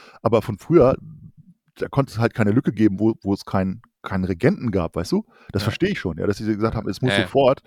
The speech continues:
Speaker 1: ein neuer Regent da sein, dass das Land nicht ohne, ohne Regierung sozusagen dasteht. Heute ist das ja, ist das ja nicht mehr so. Aber da, von daher kommt das ja.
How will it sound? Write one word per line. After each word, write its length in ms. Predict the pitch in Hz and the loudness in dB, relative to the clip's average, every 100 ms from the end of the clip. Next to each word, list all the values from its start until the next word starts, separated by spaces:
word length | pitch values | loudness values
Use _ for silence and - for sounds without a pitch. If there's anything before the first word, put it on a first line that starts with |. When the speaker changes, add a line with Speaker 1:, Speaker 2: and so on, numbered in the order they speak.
| - - | -20 -4
Speaker 1:
ein 100 | 110 | 0
neuer 200 | 113 110 | 4 4
Regent 280 | 95 127 90 | 2 0 2
da 140 | 92 | 2
sein, 280 | 85 85 101 | 2 -2 -4
dass 140 | 95 - | -4 -2
das 160 | 98 | 2
Land 160 | 113 95 | 2 2
nicht 180 | 104 - | -2 2
ohne, 280 | 110 101 90 _ | 2 2 0 _
ohne 500 | 117 104 98 90 85 | 2 4 4 2 0
Regierung 460 | 95 90 160 127 90 | -4 0 2 2 2
sozusagen 520 | 92 - 85 80 78 | -2 0 0 2 0
dasteht. 320 | 78 82 101 | -6 -2 0
Heute 160 | 90 - | 0 0
ist 100 | - | -4
das 120 | - | -4
ja, 80 | 80 85 _ _ - | -4 -4 _ _ -20
ist 160 | - | -14
das 80 | 98 | -10
ja 80 | 80 | -8
nicht 120 | 76 | -8
mehr 100 | 80 | -6
so. 200 | 80 110 - - - - _ - | -6 -6 -10 -20 -20 -20 _ -2
Aber 160 | 104 | 2
da, 180 | 101 104 - - | 2 0 -4 -4
von 120 | 101 | 0
daher 200 | 98 92 | 2 0
kommt 180 | 143 107 | -2 -4
das 140 | - | -2
ja. 140 | 87 | -4